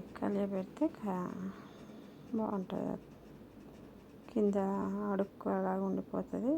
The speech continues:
సరిగ్గా ఉడకదు. చూడండి, అన్నం అయితే ఉడికిపోయింది. ఆ నీరంతా వంపేసుకోవాలన్నమాట. వంపేసుకుంటే అప్పుడు మనకి అన్నం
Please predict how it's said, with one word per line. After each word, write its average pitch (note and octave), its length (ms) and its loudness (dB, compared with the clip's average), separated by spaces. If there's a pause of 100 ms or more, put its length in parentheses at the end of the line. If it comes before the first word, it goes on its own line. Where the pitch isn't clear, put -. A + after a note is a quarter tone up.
(140)
సరిగ్గా G3+ 420 0 (920)
ఉడకదు. - 400 0 (880)
చూడండి, G#3+ 400 0 (800)
అన్నం F#3 400 4
అయితే F3+ 260 0 (540)
ఉడికిపోయింది. A3+ 760 2 (840)
ఆ - 140 4
నీరంతా A3 540 6 (120)
వంపేసుకోవాలన్నమాట. F#3+ 1120 2 (1400)
వంపేసుకుంటే G#3+ 840 0 (180)
అప్పుడు - 340 -4
మనకి A3+ 380 0 (1400)
అన్నం G3 240 4